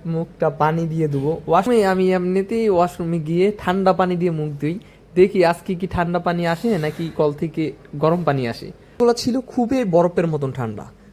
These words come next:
হুম, আমার আম্মু বলেছে সকালবেলা নাকি ঘুম থেকে উঠলে যখন পানিগুলো মুখে লাগাবো তখন পানিগুলো নাকি সবসময় ঠান্ডা হয়। যাই হোক, মুখটাকে সুন্দর করার জন্য ফেস ওয়াশ মারতাছি। তো মনে হচ্ছে অনেক দিন পর মুখে ফেস ওয়াশ লাগাচ্ছি।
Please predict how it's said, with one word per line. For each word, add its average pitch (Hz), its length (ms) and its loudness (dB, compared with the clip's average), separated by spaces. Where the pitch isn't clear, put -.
হুম, 202 320 0
আমার 165 260 0
আম্মু 185 240 2
বলেছে 220 360 6
সকালবেলা 202 540 -2
নাকি 202 360 -4
ঘুম 202 160 4
থেকে 240 260 -2
উঠলে 214 300 4
যখন 170 380 -2
পানিগুলো 180 540 0
মুখে 160 240 0
লাগাবো 160 320 2
তখন 185 340 0
পানিগুলো 190 420 4
নাকি 180 200 0
সবসময় 226 440 -4
ঠান্ডা 139 280 -2
হয়। 117 200 -8
যাই 180 180 6
হোক, 220 200 4
মুখটাকে 175 340 -4
সুন্দর 175 320 -2
করার 165 280 2
জন্য 160 240 0
ফেস 170 220 2
ওয়াশ 160 180 0
মারতাছি। 143 500 -4
তো 175 60 -4
মনে 180 240 4
হচ্ছে 214 340 2
অনেক 220 300 0
দিন 240 180 0
পর 180 220 2
মুখে 180 240 0
ফেস 185 280 0
ওয়াশ 170 180 -2
লাগাচ্ছি। 139 400 -2